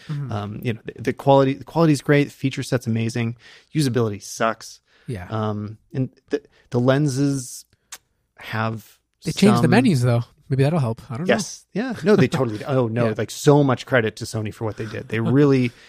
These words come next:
Speaker 2: they, they read the room perfectly and, and released what most people want.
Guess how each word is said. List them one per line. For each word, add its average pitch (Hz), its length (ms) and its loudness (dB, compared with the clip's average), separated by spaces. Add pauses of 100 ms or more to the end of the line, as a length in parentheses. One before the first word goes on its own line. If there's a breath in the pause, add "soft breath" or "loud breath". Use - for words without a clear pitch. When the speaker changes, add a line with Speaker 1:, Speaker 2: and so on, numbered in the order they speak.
(320 soft breath)
Speaker 2:
they, 139 120 4
they 135 200 2
read 131 380 2
the 127 100 -2
room 113 400 -2
perfectly 131 760 -2
and, 110 360 -6
and 110 180 -8
released 117 400 -2
what 110 180 -8
most 104 380 -12
people 110 320 -12
want. 107 400 -12